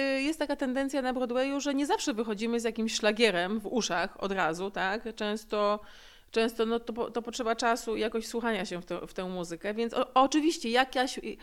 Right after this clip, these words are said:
jakaś melodia, jakiś motyw, y, y, przewodni muzyczny, który będzie łatwo, że tak powiem, przyswajalny i zostanie w głowach i w uszach widzów,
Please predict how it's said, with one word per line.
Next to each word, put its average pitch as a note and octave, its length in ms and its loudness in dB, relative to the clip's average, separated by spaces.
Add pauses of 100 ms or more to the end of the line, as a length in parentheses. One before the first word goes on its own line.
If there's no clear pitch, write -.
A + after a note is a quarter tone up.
jakaś B3+ 260 2
melodia, A#3+ 380 2
jakiś A3+ 240 -2
motyw, A#3+ 460 -4
y, G#3+ 480 -4
y, G#3+ 40 -2
przewodni A#3+ 500 0
muzyczny, A3+ 500 0
który G#3+ 320 -4
będzie A3 320 -2
łatwo, A3+ 300 0
że G#3 60 -10
tak G#3+ 120 -6
powiem, A3 240 -4
przyswajalny G#3 760 -2 (260)
i G#3+ 80 -6
zostanie G#3+ 420 -2
w G3 40 -8
głowach G3 420 0
i G3 60 -6
w F3+ 40 -10
uszach G#3+ 360 -2
widzów, G3+ 360 -4